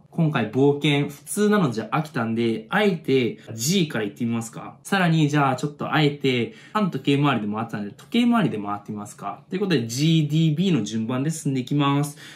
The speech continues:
はい、GからDに行くときに、分点、縛りありですよね。ちょっと寄り道しなきゃいけないんですよ。この分点Cを寄り道していくと、つまりジーシーが一と、とシービー、シーディーとは五だね。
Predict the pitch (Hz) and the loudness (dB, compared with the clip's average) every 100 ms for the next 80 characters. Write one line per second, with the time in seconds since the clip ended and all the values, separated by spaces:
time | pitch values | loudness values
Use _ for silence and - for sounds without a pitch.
0 | - 151 131 151 214 190 151 123 123 202 | -4 0 2 2 2 2 0 0 2 4
1 | 156 113 113 - 160 160 196 240 - _ | 4 2 0 -2 -2 2 0 -2 -10 _
2 | 120 151 180 151 - - _ _ - - | 0 4 4 2 -6 -12 _ _ -10 -4
3 | - 160 165 151 147 104 98 104 107 - | 2 4 4 4 2 2 -2 -6 -6 -10
4 | - - - 175 - 117 131 175 160 - | -20 -18 -6 -6 0 2 6 6 4 2
5 | 170 143 107 117 107 101 - 165 - - | 0 -2 -4 -4 -4 -6 -8 -12 -12 -4
6 | 147 131 131 - - 123 151 147 - 110 | 0 0 -2 -6 -10 2 4 4 2 -4
7 | 104 - 180 170 165 190 113 113 156 156 | -2 -2 2 4 4 4 4 2 0 0
8 | 175 196 180 - 147 - - 147 113 139 | -2 -2 -4 -6 -8 -10 -4 0 0 0
9 | 175 - 113 151 160 - 160 151 139 127 | -4 -10 -2 2 2 2 2 2 0 -4
10 | - - - - 233 - - - 147 139 | -6 -8 -10 -2 0 0 -2 -4 0 2
11 | 139 123 120 120 - - - 127 113 113 | 2 0 0 -2 -2 -8 -2 0 0 -2
12 | 110 - - 165 113 110 - 120 | -8 -8 0 0 0 -4 -6 -16